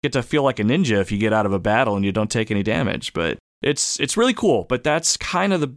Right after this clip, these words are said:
big premise of Parasite Eve when it comes to its combat and, and how you interact with the enemy. So how does it compare to Final Fantasy seven? Well, still a fantastic game. We're gonna get into Final Fantasy seven at some point in this podcast.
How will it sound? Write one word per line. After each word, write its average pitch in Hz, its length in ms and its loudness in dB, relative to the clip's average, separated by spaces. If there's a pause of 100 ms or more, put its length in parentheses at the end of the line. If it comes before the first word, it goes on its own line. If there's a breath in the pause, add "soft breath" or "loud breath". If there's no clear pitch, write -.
(120)
big 143 180 2
premise 123 420 2
of 110 140 -4
Parasite 113 460 2
Eve 107 180 2
when 104 160 2
it 101 80 -2
comes 104 440 0
to 101 500 2
its - 80 -2
combat 98 800 0
and, 95 240 0
and 95 160 0
how 104 240 2
you 95 400 0
interact 101 500 0
with 92 120 -4
the 90 120 -2
enemy. 92 460 -4 (1120)
So 131 120 0
how 139 80 4
does 151 140 0
it 147 100 -2
compare 135 300 0
to 127 80 0
Final 139 260 2
Fantasy 139 400 0
seven? 214 480 0 (180 loud breath)
Well, 202 380 2 (240)
still 190 340 2
a 175 60 2
fantastic 131 640 0
game. 92 400 -2 (180)
We're 156 200 2
gonna 190 160 4
get 151 220 2
into 120 180 0
Final 127 320 2
Fantasy 117 480 0
seven 107 360 2
at 98 120 -2
some 135 400 2
point 107 260 2
in 98 120 0
this 90 120 -2
podcast. 90 680 -2